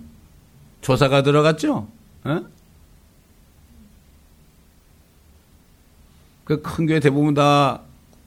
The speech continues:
권좌에서 끌어내리고 자기들이 인정하는 좌파 목사들을 이제 보내겠다고 그렇게 한다는 거예요, 지금. 어? 야, 그러니 이게 하나님이 어떻게 심판하실까?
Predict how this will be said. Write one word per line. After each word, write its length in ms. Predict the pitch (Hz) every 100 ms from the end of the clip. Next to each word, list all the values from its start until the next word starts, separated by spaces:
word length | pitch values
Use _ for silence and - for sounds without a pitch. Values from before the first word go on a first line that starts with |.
| - -
권좌에서 420 | 135 139 139 147
끌어내리고 880 | 127 143 139 131 147 185 127 - - - - - - -
자기들이 640 | - 127 139 139 151 147
인정하는 600 | 143 143 143 143 165 147
좌파 500 | - - 113 117 139
목사들을 720 | 135 120 127 127 135 151 - - - - -
이제 200 | 117 123
보내겠다고 920 | 117 117 110 101 90 87 101 87 85
그렇게 260 | - 101 104
한다는 320 | 104 87 80
거예요, 180 | 80 85
지금. 180 | 73 73 69 101 107 101 92 - _ -
어? 320 | 101 120 - - - _ _ _ - -
야, 480 | - 76 69 - -
그러니 320 | 113 135 151
이게 320 | 143 160 147 - - - - - _ - - -
하나님이 400 | - 151 147 202
어떻게 280 | 320 147 143
심판하실까? 1300 | - 113 117 104 101 - 113 98 71 - 80 82